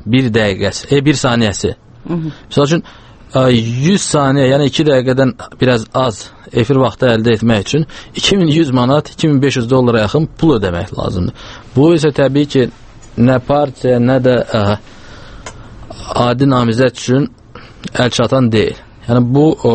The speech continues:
Speaker 1: kosmik rəqəmlərdir Azərbaycan kimi ölkə üçün. Xüsusilə də regi-,
Speaker 2: Amma bu həm də ona görə, yəni, e, partiyalı namizədlərin im-, imkanı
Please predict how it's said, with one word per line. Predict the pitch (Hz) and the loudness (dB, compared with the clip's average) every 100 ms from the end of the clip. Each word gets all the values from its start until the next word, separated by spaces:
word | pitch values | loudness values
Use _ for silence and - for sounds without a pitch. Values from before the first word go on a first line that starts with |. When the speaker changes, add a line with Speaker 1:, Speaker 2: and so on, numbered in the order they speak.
| 107 | 0
Speaker 1:
kosmik | - 131 - 147 | -2 -4 -2 -2
rəqəmlərdir | 117 104 95 95 98 101 98 | 0 0 0 -2 0 0 0
Azərbaycan | 104 98 101 98 101 | 0 0 0 0 0
kimi | 101 98 95 101 | 0 0 2 0
ölkə | 95 101 | 2 0
üçün. | 92 104 143 147 - - - - - - - | 0 0 0 -2 -12 -18 -18 -18 -18 -18 -8
Xüsusilə | - 156 - 190 156 | 0 0 2 0 2
də | 160 180 139 | 0 0 2
regi-, | 160 | 2
Speaker 2:
Amma | 294 | 2
bu | 285 302 | 0 0
həm | 277 254 | 2 2
də | 226 220 | 2 2
ona | 208 220 | 0 0
görə, | 208 202 190 | 0 0 0
yəni, | 220 214 220 | 0 0 -2
e, | - 208 196 160 - - - | -4 -4 -2 -2 -6 -12 -2
partiyalı | 262 254 214 175 165 | -2 0 -2 0 0
namizədlərin | 165 165 165 160 170 165 196 233 269 254 - - - 202 | 0 2 0 0 -2 0 0 2 2 0 -12 -16 -2 0
im-, | 196 - - 214 | 0 -6 -2 0
imkanı | 202 196 185 202 | 0 0 0 0